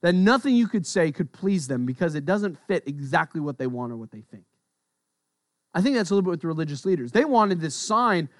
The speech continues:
to be very clear, but yet they missed all the other signs. They were not convinced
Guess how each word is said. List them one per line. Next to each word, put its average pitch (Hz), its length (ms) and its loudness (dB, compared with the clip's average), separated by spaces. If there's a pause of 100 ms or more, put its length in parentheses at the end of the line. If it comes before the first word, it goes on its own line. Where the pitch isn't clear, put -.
(160)
to 185 60 -8
be 202 80 4
very 208 240 4
clear, 220 220 2
but 208 120 2
yet 214 220 2
they 240 140 6
missed 233 500 4 (100)
all 226 160 2
the 220 140 2
other 208 260 2
signs. 143 560 -2 (280)
They 196 120 6
were 254 140 2
not 233 320 0
convinced 180 880 -2